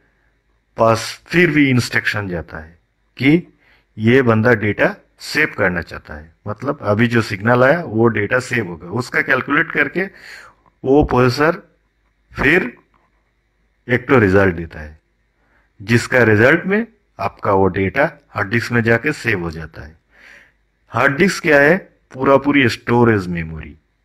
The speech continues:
ये स्टोरेज मेमोरी क्या है? आप कंप्यूटर बंद कर देंगे तो भी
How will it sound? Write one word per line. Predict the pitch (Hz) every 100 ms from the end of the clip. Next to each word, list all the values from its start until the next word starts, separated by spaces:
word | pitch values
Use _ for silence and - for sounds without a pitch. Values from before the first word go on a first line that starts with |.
| _ _ _ -
ये | 120 151 151
स्टोरेज | 139 - 151 156 156
मेमोरी | 147 147 147 151
क्या | 147 143 139
है? | 143
आप | 131 127
कंप्यूटर | 117 110 107 127 123 123 107
बंद | 107 127 147
कर | 151 131
देंगे | 131 135 135 143 - _ _ _ _ _ _ _
तो | 139 151 147
भी | 156 160 165